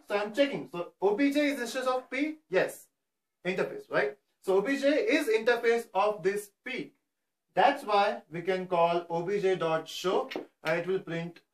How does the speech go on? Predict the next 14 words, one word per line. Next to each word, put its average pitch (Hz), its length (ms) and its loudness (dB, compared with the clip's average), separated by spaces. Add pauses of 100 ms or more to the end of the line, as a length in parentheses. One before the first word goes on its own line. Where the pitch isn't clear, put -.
(120)
hello. 147 260 -4 (600)
Okay. 190 340 -4 (260)
Now 214 160 2
the 247 100 6
examples 208 720 4
of 226 340 4
this, 233 380 4
uh, 175 180 4
class, 208 640 2
like, 202 360 2 (320)
you, 202 240 2
you 190 140 -4
can 254 260 2
use, 240 460 -4